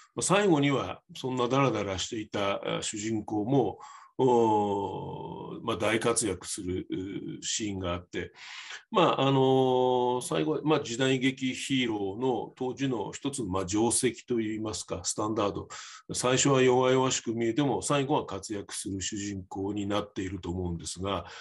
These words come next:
あー、ご指摘の通り、人情紙風船は特別ですね。あれはもう、最後まで弱々し-、弱々しい人が弱々しいまま、あー、まあ、どっか滅びていくというか、まあ、そういう非常に暗い、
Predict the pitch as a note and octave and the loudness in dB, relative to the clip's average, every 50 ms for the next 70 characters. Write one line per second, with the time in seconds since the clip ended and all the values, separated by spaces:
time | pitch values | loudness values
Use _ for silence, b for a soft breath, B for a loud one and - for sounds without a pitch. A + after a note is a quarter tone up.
0 | B B B B - A#2+ A2+ G#2+ G#2+ G#2 G#2 G2+ G#2+ A2+ A2 - - - C3+ A#2+ | B B B B -2 0 2 2 4 4 2 2 2 2 2 0 -2 -2 -4 -2
1 | A#2+ B2+ B2+ B2+ B2+ B2+ B2+ C3 C3 - _ _ _ _ C3 A#2 G#2+ G2+ A2 G#2+ | -2 -2 -2 0 2 2 0 0 -2 -6 _ _ _ _ 0 0 0 0 0 -2
2 | G#2 G2+ G2+ G#2 G#2 A2+ C3 D3+ E3+ F3 D#3 E3 E3 E3 E3 D#3 D3+ D3+ D3+ D3+ | -2 -4 -4 -4 -2 2 4 4 4 6 6 6 6 4 4 2 0 0 0 0
3 | D3+ D#3 D3+ C3+ - B2 A#2 A2 A2+ A#2 A#2 A2 G2+ F#2+ - G2+ G2 - - A2 | 0 0 0 -2 -2 -4 -4 -2 0 0 0 0 -2 -6 -10 -14 -14 -12 -12 -6
4 | G#2 A#2+ G#2+ - - G#2+ A2+ G#2 - G#2+ G2+ G2+ G#2 G2 F#2 B B B B B | -4 -4 -4 -2 -2 -2 0 0 0 -2 -2 -2 -2 -4 -4 B B B B B
5 | B B - A#2 A2+ A2+ A#2 A#2+ A#2+ A#2+ A#2+ A#2 A#2+ A#2 A2+ G#2+ G2+ F#2+ - - | B B -6 -2 2 2 4 4 6 6 4 6 4 4 4 4 2 2 0 -2
6 | - G#2 - - - - - - - - C#3 C#3 D3 C3+ B2+ C3 C#3 C#3 C3 A2+ | -4 -6 -8 -8 -10 -10 -10 -8 -4 0 2 2 4 4 4 4 4 4 4 2
7 | G2+ G2+ G#2 G#2+ G#2+ A2 G#2+ G#2 - - - - A2 G2+ G#2 G#2+ F#2+ F#2 - A2 | 2 0 0 0 -2 -2 -4 -6 -8 -12 -12 -8 -6 -4 -2 -2 -2 -2 -2 -4
8 | G#2 G2 G2+ - - _ - - - - D#3+ - A2 G#2+ G2+ F#2+ G#2 G#2+ A2 A2+ | -4 -4 -6 -8 -12 _ -14 -12 -8 -6 -4 -4 -2 -2 -2 0 0 0 0 0
9 | A2+ A2+ A2+ A2 G#2+ - - B2 A#2+ A2 G#2 G2+ G2+ G2+ G#2 G#2+ G#2+ B B B | 0 0 0 0 0 0 0 -2 -2 -2 0 -2 0 0 0 -2 -2 B B B
10 | B B B B B - A#2 A2+ G#2+ G#2+ G#2 G#2 G2+ G2+ G2 F#2+ F#2 F2+ E2+ F2 | B B B B B -6 -2 0 2 2 2 2 2 2 2 2 2 0 0 -2
11 | F2+ F#2+ F#2+ G#2 - F#2 - F#2+ F#2+ F2 F2 G#2 A2+ - - - - A#2 G#2+ A#2 | -4 -6 -6 -8 -10 -10 -8 -8 -8 -4 -2 -4 -4 -4 -6 -6 -4 0 2 4
12 | A#2 G#2+ G#2 E2+ F2 F2 E2 E2 - - - - G2+ F#2 F2 F#2 F2+ F#2 G2+ F#2+ | 4 4 2 2 0 -2 -4 -4 -8 -14 -10 -8 -8 -6 -6 -6 -4 -4 -4 -4
13 | F#2 A#2+ A#2 A2+ G#2+ G#2+ G#2+ G#2 F#2+ G2+ A#2 C3 B2+ B2+ B2 B2 - C3 A#2 - | -2 -2 0 0 2 2 0 0 0 0 0 2 2 0 0 -2 -4 -6 -8 -6
14 | - - A#2 A2+ A2 A2+ A2+ A2 A2 A2+ | -4 -2 0 2 4 4 4 4 2 0